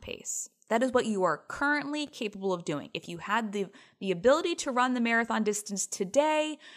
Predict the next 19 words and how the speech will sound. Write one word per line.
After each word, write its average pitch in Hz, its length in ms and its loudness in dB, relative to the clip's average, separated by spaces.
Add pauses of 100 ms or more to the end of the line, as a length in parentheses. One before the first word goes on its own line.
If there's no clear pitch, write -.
(140)
your 190 200 -4
current 302 600 0
fitness 247 440 -4
level 202 480 0 (160)
would 196 160 4
allow 196 220 4
you 190 160 0
to 185 100 -10
run 170 160 -4
a 160 40 -4
nine 165 360 0
minute 151 180 -4
per - 140 -10
mile 143 400 -2
marathon 135 460 -8
pace - 280 -10
for - 80 -12
that - 220 -10
race. - 340 -10